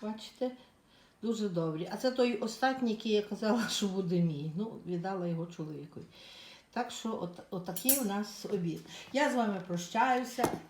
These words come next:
Бажаю вам міцного здоров'я, мирного неба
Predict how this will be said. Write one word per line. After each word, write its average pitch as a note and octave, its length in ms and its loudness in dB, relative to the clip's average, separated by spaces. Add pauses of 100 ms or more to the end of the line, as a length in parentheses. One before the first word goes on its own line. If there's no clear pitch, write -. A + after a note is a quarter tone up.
(160)
Бажаю A#3+ 440 4
вам A3+ 300 0 (1000)
міцного A3 560 6
здоров'я, G#3 640 2
мирного G#3+ 580 4
неба G3 500 2